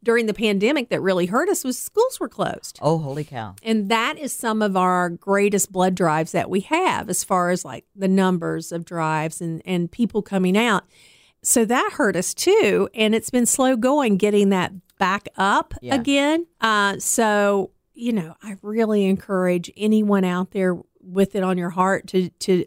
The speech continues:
Speaker 1: host a drive, to please start hosting a drive. We have drives that happen every fifty-six days.
Speaker 2: Oh.
Speaker 1: Around Nashville, some neighborhoods that do it every fifty-six days 'cause they know,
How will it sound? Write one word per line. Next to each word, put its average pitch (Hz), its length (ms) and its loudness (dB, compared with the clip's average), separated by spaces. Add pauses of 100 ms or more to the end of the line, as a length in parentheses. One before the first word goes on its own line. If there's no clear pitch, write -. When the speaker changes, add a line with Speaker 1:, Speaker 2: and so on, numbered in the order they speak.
(120)
Speaker 1:
host 202 260 0
a 185 80 0
drive, 175 400 0
to 185 80 -8
please 269 420 0
start - 360 -6
hosting 165 360 -8
a 165 80 -6
drive. 165 400 -2
We 262 140 -2
have 247 120 2
drives 190 360 0
that 147 100 -6
happen 175 400 -2 (500)
every 196 680 0
fifty-six - 640 -10
days. - 420 -20 (300)
Speaker 2:
Oh. 202 960 2
Speaker 1:
Around 196 340 2
Nashville, 190 480 -2
some 247 300 2
neighborhoods 185 580 2
that - 140 -10
do 175 120 -4
it 165 140 -4
every 196 300 0
fifty-six - 640 -6
days 190 420 0 (160)
'cause 220 240 0
they 220 180 2
know, 208 680 0